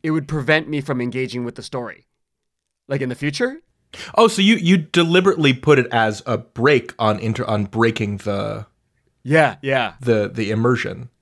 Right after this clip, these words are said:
Speaker 2: Like, it's, here's Paul, and then here's the narrative. Interesting. Why, why was that important?
Speaker 1: In hindsight, I didn't like that where Michael Kim interjected in the story. I did that originally because I was sort of copying, uh, Love and Radio and This American Life and all these other shows where,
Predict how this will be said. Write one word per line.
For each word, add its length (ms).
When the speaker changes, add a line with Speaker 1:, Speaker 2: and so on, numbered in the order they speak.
Speaker 2:
Like, 280
it's, 360
here's 320
Paul, 400
and 180
then 120
here's 340
the 80
narrative. 560
Interesting. 680
Why, 240
why 280
was 200
that 160
important? 500
Speaker 1:
In 120
hindsight, 540
I 80
didn't 280
like 260
that 220
where 240
Michael 320
Kim 220
interjected 560
in 80
the 80
story. 440
I 120
did 160
that 120
originally 380
because 260
I 60
was 260
sort 200
of 100
copying, 720
uh, 380
Love 240
and 100
Radio 540
and 240
This 160
American 400
Life 240
and 80
all 100
these 160
other 140
shows 260
where, 280